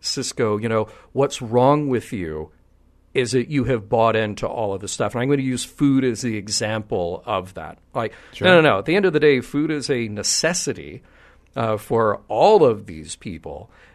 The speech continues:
Speaker 1: And, uh, it, it's a little high and mighty to then assume that that comes with a moral value on top of it that makes, uh, Eddington's choices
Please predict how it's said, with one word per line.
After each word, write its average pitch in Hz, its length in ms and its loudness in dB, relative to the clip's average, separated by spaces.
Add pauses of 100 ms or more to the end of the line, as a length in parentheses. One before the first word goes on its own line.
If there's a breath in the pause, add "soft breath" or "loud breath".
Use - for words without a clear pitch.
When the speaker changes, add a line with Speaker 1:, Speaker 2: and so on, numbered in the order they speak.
(100)
Speaker 1:
And, 120 680 0
uh, 135 380 4
it, 131 300 2 (260)
it's 143 300 -4
a 143 120 6
little 143 460 4
high 151 200 -2
and 131 160 0
mighty 131 360 2
to 135 160 -2
then 120 320 0
assume 131 600 -4
that 117 140 -6
that 120 240 -2
comes 120 340 -6
with - 160 -6
a 110 140 -2
moral 117 480 2
value 110 600 -2
on 101 280 -8
top 135 320 -2
of 110 120 -4
it 92 160 -4 (300 loud breath)
that 120 200 -2
makes, 107 420 -6 (100)
uh, 101 480 -2
Eddington's 127 640 -4
choices 101 720 -8